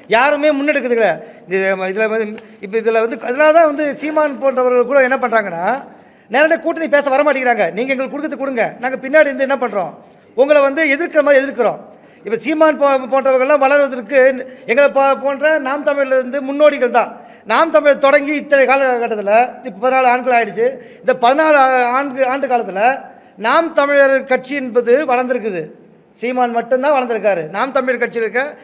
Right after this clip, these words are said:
அடிப்படை உறுப்பினர் கூட தேவையில்ல. ஏதோ வளர்ந்திருக்கிற ஒரு நபர்கள், சீமானுக்கு யாரெல்லாம் சப்போர்ட் பண்றாங்களோ,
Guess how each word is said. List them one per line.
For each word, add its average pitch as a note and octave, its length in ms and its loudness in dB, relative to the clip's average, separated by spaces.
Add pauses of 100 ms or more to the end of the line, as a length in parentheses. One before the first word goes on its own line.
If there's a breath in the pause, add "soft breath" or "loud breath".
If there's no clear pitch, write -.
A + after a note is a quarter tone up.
(200 loud breath)
அடிப்படை C#4+ 500 -4
உறுப்பினர் C4 460 -2
கூட C4+ 140 -6
தேவையில்ல. A3+ 460 0 (100)
ஏதோ G#3 280 -2
வளர்ந்திருக்கிற C4+ 500 -2
ஒரு B3 80 2
நபர்கள், A#3 400 -2 (320 loud breath)
சீமானுக்கு C#4 720 -2
யாரெல்லாம் C4+ 540 0
சப்போர்ட் C4 300 0
பண்றாங்களோ, A3+ 480 0